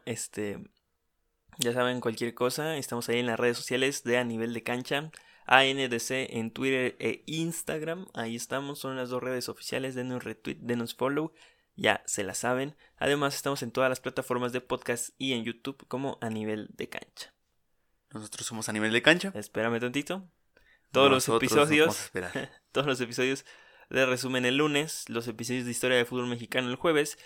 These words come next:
Speaker 1: y los episodios como administrativos que todavía no los bautizamos.
Speaker 2: Ajá.
Speaker 1: Este, o sea, en el domingo se tratan temas de,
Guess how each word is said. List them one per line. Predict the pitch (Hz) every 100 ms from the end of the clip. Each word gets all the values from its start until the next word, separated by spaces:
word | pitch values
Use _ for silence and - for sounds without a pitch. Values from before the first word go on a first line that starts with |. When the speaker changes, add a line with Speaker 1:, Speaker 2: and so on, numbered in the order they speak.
| _
Speaker 1:
y | 131
los | 123 -
episodios | - 117 123 123
como | - 113 107
administrativos | 107 110 104 107 - 139 -
que | 104
todavía | 113 120
no | 123 127
los | 120
bautizamos. | 120 117 - 156 147 147 -
Speaker 2:
Ajá. | - 104 104 - _ _ _ -
Speaker 1:
Este, | 104 104 - 107
o | 110
sea, | 113 107 -
en | 110 107 107
el | 110
domingo | 117 131 131
se | 113
tratan | 120 120 120
temas | 123 123 120 110
de, | 110 101 -